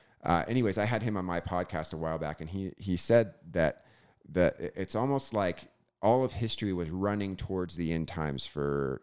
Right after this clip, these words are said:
you know, up until Jesus, just running directly at this end point, right? As if you're running to the finish line. And then after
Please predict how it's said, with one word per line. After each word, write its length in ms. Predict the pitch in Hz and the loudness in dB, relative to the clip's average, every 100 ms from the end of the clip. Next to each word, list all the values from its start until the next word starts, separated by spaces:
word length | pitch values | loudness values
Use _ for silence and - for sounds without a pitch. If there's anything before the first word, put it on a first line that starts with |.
| - | -8
you 100 | 76 | -6
know, 160 | 65 - | -4 -2
up 160 | 87 90 | -2 -2
until 280 | 85 85 | -2 -4
Jesus, 380 | 78 76 73 57 | -4 -4 -4 -6
just 180 | - - | -8 -2
running 280 | 85 87 82 | 0 2 0
directly 420 | 82 85 82 85 | 2 2 2 -4
at 120 | 80 - | -10 -10
this 180 | 73 - | -12 -8
end 300 | 90 87 - | -4 -4 -4
point, 280 | - 78 - | -4 -4 -2
right? 180 | 78 - 80 - | -2 -2 -4 -6
As 100 | 80 | -4
if 140 | 85 | -2
you're 100 | 87 | 0
running 220 | 85 87 | 0 0
to 100 | 82 | -2
the 80 | - | -6
finish 360 | - 90 90 - | -4 -2 0 0
line. 260 | 113 123 131 - - - - _ | 0 0 -4 -14 -20 -20 -20 _
And 200 | 87 92 | 0 2
then 260 | 95 95 - | 4 2 2
after 680 | 95 104 - - 101 98 | 0 0 -4 -4 -2 -2